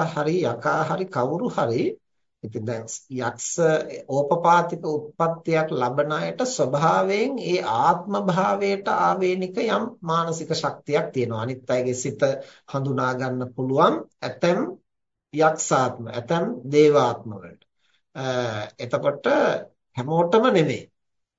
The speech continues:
එතකොට ඒ ශක්තියින්ගෙත් අඩු වැඩිකම් තියෙනවා. එතකොට මනුස්සයින්ට ඒක උත්පත්තියෙන් පිහිටන්නේ නැහැ. මනුස්සයාට ඕන නම් දියුණු කරන්න පුළුවන්. දියුණු කළාම තමයි පරචිත්ත විඥානනේ.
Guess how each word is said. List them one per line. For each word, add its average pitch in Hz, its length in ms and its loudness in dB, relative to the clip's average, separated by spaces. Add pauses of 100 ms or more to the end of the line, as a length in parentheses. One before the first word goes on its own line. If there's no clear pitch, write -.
(200)
එතකොට 147 380 -2
ඒ 147 200 -2
ශක්තියින්ගෙත් 180 840 2
අඩු 175 220 4
වැඩිකම් 170 520 4
තියෙනවා. 117 400 -4 (340)
එතකොට 170 300 2
මනුස්සයින්ට 175 840 -2
ඒක 190 240 2 (560)
උත්පත්තියෙන් 226 800 0
පිහිටන්නේ 170 500 0
නැහැ. 277 160 -2
මනුස්සයාට 226 520 -2
ඕන 220 140 0
නම් 330 200 -4
දියුණු 247 340 6
කරන්න 123 380 6
පුළුවන්. 104 280 -8
දියුණු 180 280 6
කළාම 214 340 4
තමයි 214 320 -2
පරචිත්ත 196 520 4
විඥානනේ. 135 560 2